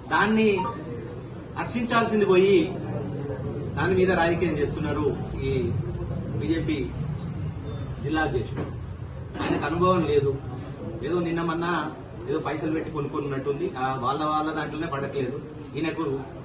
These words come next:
ఆ, జిల్లా అధ్యక్ష పదవి ఇచ్చినందుకు అందులో ఉన్న సీనియర్లకే నచ్చట్లేదు ఆయన వ్యవహార శైలి. ఇక జనానికి ఏం నచ్చుతుంది? ఎందుకంటే ఆయన వ్యవహార శైలి ఆ విధంగా ఉంది. తొందరపాటు చర్యలు,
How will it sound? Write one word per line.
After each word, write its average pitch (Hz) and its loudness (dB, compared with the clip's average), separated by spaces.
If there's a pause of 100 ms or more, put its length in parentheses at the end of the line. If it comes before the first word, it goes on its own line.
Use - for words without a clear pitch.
(240)
ఆ, 131 -2 (140)
జిల్లా 180 6
అధ్యక్ష 185 4
పదవి 160 -2
ఇచ్చినందుకు 170 0 (320)
అందులో 190 2
ఉన్న 196 2
సీనియర్లకే 226 0
నచ్చట్లేదు 170 2
ఆయన 135 0
వ్యవహార 135 0
శైలి. - 0 (800)
ఇక 139 2
జనానికి 170 0
ఏం 185 2
నచ్చుతుంది? 180 0 (1000)
ఎందుకంటే 190 2
ఆయన 165 0
వ్యవహార 165 2
శైలి 160 0
ఆ 143 0
విధంగా 143 0
ఉంది. 156 0 (1400)
తొందరపాటు 180 4
చర్యలు, 160 2